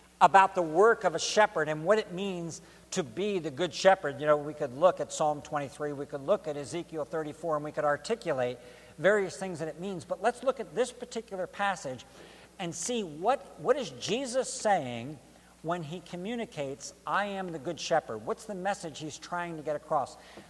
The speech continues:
There are really four points of emphasis that he gives in, for our understanding of what it means when he says,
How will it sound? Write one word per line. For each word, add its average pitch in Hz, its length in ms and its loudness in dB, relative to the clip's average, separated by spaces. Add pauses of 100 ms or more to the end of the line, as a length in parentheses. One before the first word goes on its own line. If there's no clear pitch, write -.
There 202 140 4
are 185 40 2
really 254 280 -4
four 240 480 2
points 233 400 -6
of 170 120 -8
emphasis 165 540 -4
that 151 160 -4
he 151 80 -6
gives 147 540 2 (180)
in, 170 240 -6 (760)
for 196 260 8
our 175 160 6
understanding 180 560 -2
of 147 100 -6
what 170 140 4
it 170 100 -8
means 175 340 -8
when 160 120 -8
he 151 40 -10
says, 160 360 2